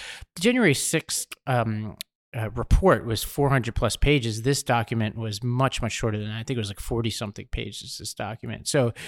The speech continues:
um, basically, the January sixth, uh, hearings were important to unearth information. And this is,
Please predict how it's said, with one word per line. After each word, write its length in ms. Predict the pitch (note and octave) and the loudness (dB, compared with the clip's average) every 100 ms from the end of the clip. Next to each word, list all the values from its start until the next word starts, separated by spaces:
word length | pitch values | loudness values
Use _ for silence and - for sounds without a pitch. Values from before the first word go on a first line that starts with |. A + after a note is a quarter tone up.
| - - - | -14 -16 0
um, 240 | C3+ B2 A#2 | 4 4 6
basically, 760 | F3+ - D3 - C#3+ B2+ A#2+ - - | 4 4 -2 0 2 4 2 -2 -14
the 80 | - | 0
January 320 | F3 F#3+ E3 | 4 6 6
sixth, 580 | B2 - C#3 - - - - _ _ _ - - _ - | 4 2 -2 -2 -8 -8 -16 _ _ _ -18 -18 _ -8
uh, 140 | A#2 - | -8 -4
hearings 680 | - F#3 D#3+ C3+ B2+ A#2 B2+ | 0 4 4 4 0 -2 -2
were 160 | A#2+ | -2
important 580 | A#2 A2+ G#2 C3+ A#2 A2 | 0 0 0 -2 -2 -2
to 100 | - | -4
unearth 480 | B2 B2 A#2 A2+ - | -2 0 0 -2 -2
information. 600 | - A2 B2+ D#3+ E3+ C#3 | -6 -4 -2 0 0 0
And 180 | A#2+ A#2+ | 0 0
this 180 | C3+ - | 0 0
is, 260 | D#3 B2+ | -2 -2